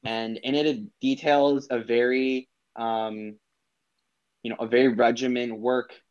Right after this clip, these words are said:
environment. It's, you come to work, you're working on this. That's 'cause we told you to do so. That's 'cause I told you to do so.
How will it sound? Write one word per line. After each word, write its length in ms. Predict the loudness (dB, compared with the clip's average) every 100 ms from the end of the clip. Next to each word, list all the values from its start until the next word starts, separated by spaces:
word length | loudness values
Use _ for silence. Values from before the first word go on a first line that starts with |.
| -12
environment. 640 | -8 0 0 0 -2 -10 _ _ _ _ _ -6
It's, 360 | -6 -6 -14
you 140 | -10 -6
come 220 | -2 0
to 60 | 2
work, 360 | 4 4 2 -4 _
you're 120 | -10
working 320 | -6 -6 -8 -8
on 100 | -2
this. 440 | -2 -2 -10 -20 _ _
That's 160 | -8 -4
'cause 200 | -6 -4
we 120 | -6
told 280 | 0 0 0
you 100 | 0
to 80 |
do 60 | 0
so. 420 | 2 2 0 -2 _ -14
That's 100 | -8
'cause 140 | 0
I 120 | 0
told 260 | 0 -6 -6
you 160 | -6 -6
to 40 |
do 140 | -6
so. 420 | -6 -4 -4 -4